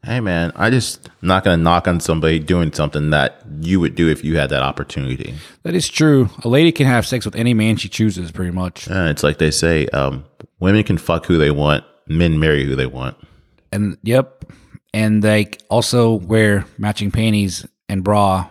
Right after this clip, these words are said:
Speaker 2: when they're gonna fuck you on a date or something.
Speaker 1: <laughs> Is that a written rule?
Speaker 2: I have seen that. I don't, I've seen it, you
Speaker 1: Is it?
Speaker 2: know?
Speaker 1: Oh, you saw it on the internet, so it's
Speaker 2: Yeah,
Speaker 1: true?
Speaker 2: <laughs> it's gotta be true, you know.
Speaker 1: Okay, that's fine.
Speaker 2: Uh, what about your virginity?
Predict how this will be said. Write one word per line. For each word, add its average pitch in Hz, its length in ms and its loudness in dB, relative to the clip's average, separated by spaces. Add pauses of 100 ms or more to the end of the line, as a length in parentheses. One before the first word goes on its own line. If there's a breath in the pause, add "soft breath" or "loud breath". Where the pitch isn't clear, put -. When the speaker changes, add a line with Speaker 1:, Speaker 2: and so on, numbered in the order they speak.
Speaker 2:
when 98 220 -4
they're 92 120 -2
gonna 95 140 -2
fuck - 320 -6
you 85 260 -14
on 92 120 -12
a 87 40 -10
date 92 280 -8
or 82 40 -12
something. - 440 -18 (260)
Speaker 1:
<laughs> - 260 -16
Is 113 300 2
that 147 220 0
a 127 80 2 (100)
written 147 300 -2
rule? 120 500 0
Speaker 2:
I 170 120 2
have 214 220 2
seen 185 260 0
that. 135 260 0 (400)
I 127 140 -4
don't, 135 400 -2
I've 139 160 -4
seen 143 220 -2
it, 117 140 -2 (180)
you 101 80 -2
Speaker 1:
Is 113 60 -2
it? 117 40 -4
Speaker 2:
know? 117 140 0
Speaker 1:
Oh, 104 80 0
you 101 120 2
saw 104 140 2
it 98 40 2
on 92 80 -2
the 80 40 0
internet, 101 420 0
so 98 100 -4
it's 87 100 -4
Speaker 2:
Yeah, 120 100 -2
Speaker 1:
true? 107 180 2
Speaker 2:
<laughs> - 0 -
it's 147 220 -4
gotta 143 160 2
be 131 100 0
true, 117 260 -2
you 107 140 -2
know. 98 260 -2
Speaker 1:
Okay, - 180 -8
that's 69 260 -6
fine. - 260 -14
Speaker 2:
Uh, 120 300 2
what 120 140 0
about 156 200 2
your 151 100 2
virginity? 104 600 -4